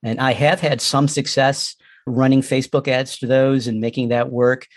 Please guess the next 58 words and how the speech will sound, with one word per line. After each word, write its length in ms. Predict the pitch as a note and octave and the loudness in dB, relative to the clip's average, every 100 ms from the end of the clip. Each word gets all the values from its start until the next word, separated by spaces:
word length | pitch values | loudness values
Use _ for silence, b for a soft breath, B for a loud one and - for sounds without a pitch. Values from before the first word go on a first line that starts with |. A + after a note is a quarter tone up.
| b b | b b
I'm 140 | B2 A#2 | -6 -2
a 40 | |
little 160 | B2 D3 | 0 -2
bit 140 | B2+ | -4
less 340 | A2+ A#2 C3+ | -2 -2 -2
success 720 | - - - - D3+ - D3 - | -6 -10 -10 -10 -8 -2 -2 0
for 120 | D#3 | -2
whatever 300 | C#3 D3 D3 | 0 0 0
reason 460 | C#3+ D3+ D3 D3 C#3+ | 0 0 0 -2 -2
with 240 | B2 A2+ - | -6 -8 -6
A 160 | B2+ | 0
M 120 | B2 B2 | 2 2
S 220 | B2+ - | 0 2
ads. 460 | C3 C3 C3+ - - B B | 2 2 0 -4 -10 B B
I 120 | G#2+ | -6
think 260 | G#2+ D#3 D3+ | 0 0 2
because 380 | C3+ - B2+ A2 | 0 0 0 0
with 140 | A#2 | 0
A 100 | A#2+ | 2
M 120 | B2 A#2 | 2 0
S 220 | A#2+ - | -2 0
ads, 380 | A#2+ A#2 A2+ B2 | 2 2 0 -4
it's 180 | C#3+ - | -4 -2
so 140 | - | 2
much 180 | C3+ C3 | 2 2
more 140 | B2+ A2 | -2 -2
granular, 680 | A2 G#2+ A2+ B2 C3+ C#3+ B B B | -2 -2 0 2 2 2 B B B
and 100 | A#2 | -6
I 60 | A2 | -4
haven't 340 | A#2+ C3 C3 | -2 0 0
zeroed 480 | G#2+ G#2 A2+ A#2 G#2+ | 0 0 2 2 2
in 140 | A2+ | 0
on 60 | G#2+ | -2
<laughs> 40 | |
exactly 540 | C3+ B2+ - B2+ - C3+ | -6 -6 -6 -6 -6 -2
who 180 | C3+ B2+ | 2 4
I 80 | |
should 140 | A#2+ A2+ | 2 -2
be 100 | A2 | -8
targeting. 580 | - G#2 G#2+ G2+ F#2 - B B - | -2 0 0 -2 -6 -10 B B -2
But 200 | A#2+ A#2 - | 0 0 0
I've 180 | B2+ - | -2 0
tried 320 | D3 C3+ B2 | 2 2 2
for 140 | C3 | 0
about 280 | A2+ G#2+ G#2+ | 0 0 -2
three 180 | - A2+ | -2 -4
or 20 | |
four 220 | - A#2 | -2 -2
years 420 | G#2 A2 A#2 A#2 | 0 2 2 0
to, 180 | - G2 - | -4 -10 -10
to 100 | - | -10
zero 400 | G#2 G2+ A2 G#2+ | -6 0 2 4
in 140 | A2 G#2 | 2 2
on 100 | G2 | 0
who 140 | A#2+ | 0
that 240 | G#2+ G#2 A#2 | 0 0 -2
should 180 | G#2+ | -6
be, 320 | G2+ A2 F#2+ | 0 0 0